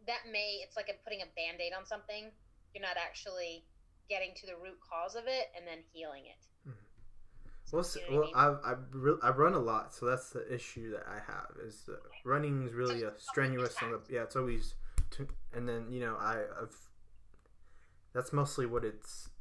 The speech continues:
Speaker 2: the problem is, and it, it, you know, I try to shorten the distances, I try to figure something out where I don't, you know, end up hurting myself.
Speaker 1: What are you running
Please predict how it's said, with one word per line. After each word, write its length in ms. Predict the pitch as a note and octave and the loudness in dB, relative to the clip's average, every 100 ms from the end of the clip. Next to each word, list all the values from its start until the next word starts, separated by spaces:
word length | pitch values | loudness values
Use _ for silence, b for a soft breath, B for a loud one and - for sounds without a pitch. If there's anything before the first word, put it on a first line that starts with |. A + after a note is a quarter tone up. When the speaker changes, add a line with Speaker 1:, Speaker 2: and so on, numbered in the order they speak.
| - | -12
Speaker 2:
the 60 | |
problem 440 | - - B2 A2+ A2 | -4 2 2 2 -2
is, 360 | G#2+ G#2+ G#2+ - - b b b b | -4 -6 -8 -14 -16 b b b b
and 80 | A2+ | -4
it, 220 | A2+ A2 - | -2 -2 -2
it, 260 | G#2+ F#2+ - - C#3 | -4 -4 -12 -16 -10
you 120 | A#2 | -8
know, 140 | A2 - | -8 -4
I 140 | A#2 | -4
try 240 | - C#3+ | 2 6
to 80 | B2+ | 6
shorten 460 | - - B2+ B2 B2+ | 4 2 2 2 -2
the 80 | B2 | -4
distances, 720 | C3 - - C3 - B2 A#2+ | -4 -6 -6 -8 -6 -4 -4
I 40 | |
try 220 | - D#3+ | 2 6
to 80 | C#3+ | 6
figure 480 | - C#3 B2+ A#2+ - b b b b b b | 4 0 2 0 -2 b b b b b b
something 400 | - C3 B2+ A#2+ | -2 -2 0 -2
out 180 | A2+ | -2
where 160 | A#2+ A2+ | 0 0
I 60 | A2 | 0
don't, 220 | A2+ A#2 A2+ B B B B - | -2 -6 -12 B B B B -6
you 100 | A2 | -6
know, 120 | G#2 A2 | -4 -6
end 160 | A2 | -4
up 180 | A#2 - | -6 -4
hurting 300 | - B2 A#2 | 2 2 2
myself. 380 | G2 - - - - - - b b b b b b b b - - - - - - - - b b b - | -8 -12 -12 -10 -12 -14 -18 b b b b b b b b -20 -20 -20 -20 -20 -20 -20 -20 b b b -10
Speaker 1:
What 160 | A#3+ B3 | -10 -10
are 40 | |
you 100 | B3 | -12
running 220 | A#3 A#3 | -12 -12